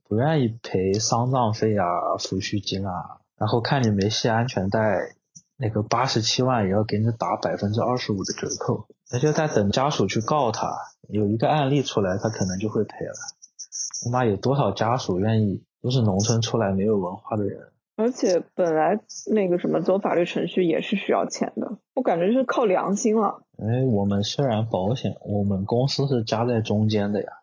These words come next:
Speaker 1: 产品是我们设计的，但是承保人是大的保险公司，
Speaker 2: 嗯。
Speaker 1: 我们是夹在中间的，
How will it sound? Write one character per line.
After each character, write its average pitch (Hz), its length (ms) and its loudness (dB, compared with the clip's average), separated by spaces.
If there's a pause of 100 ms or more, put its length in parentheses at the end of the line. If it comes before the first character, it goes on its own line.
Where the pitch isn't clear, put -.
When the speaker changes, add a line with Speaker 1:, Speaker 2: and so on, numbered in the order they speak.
(140)
Speaker 1:
产 107 320 2
品 120 200 2
是 117 80 2
我 107 120 4
们 95 120 0
设 104 220 2
计 - 140 -4
的， - 120 -6
但 117 120 -2
是 131 100 0
承 107 300 2
保 113 180 2
人 92 220 0
是 113 260 2 (140)
大 139 240 2
的 101 80 2
保 95 240 -2
险 104 160 0
公 90 240 -8
司， - 240 -8 (320)
Speaker 2:
嗯。 170 240 -2 (100)
Speaker 1:
我 98 80 -2
们 104 140 0
是 113 80 2
夹 135 180 0
在 135 160 2
中 110 240 2
间 107 240 0
的， - 220 -6